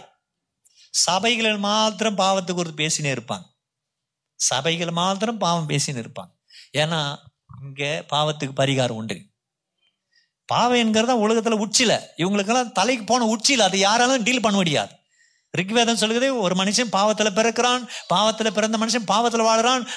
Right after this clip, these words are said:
பாவத்துல பிறந்த மனுஷன் பாவத்துல சாகுறான், அதனால வாழ்நாட்களும் பாவியா இருக்கிறான்" அப்படின்னு சொல்லி ரிக்வேதம் சொல்லுகிறது.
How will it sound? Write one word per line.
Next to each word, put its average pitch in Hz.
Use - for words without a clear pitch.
பாவத்துல 233
பிறந்த 220
மனுஷன் 220
பாவத்துல 277
சாகுறான், 170
அதனால 196
வாழ்நாட்களும் 240
பாவியா 208
இருக்கிறான்" 143
அப்படின்னு 160
சொல்லி 226
ரிக்வேதம் 226
சொல்லுகிறது. 185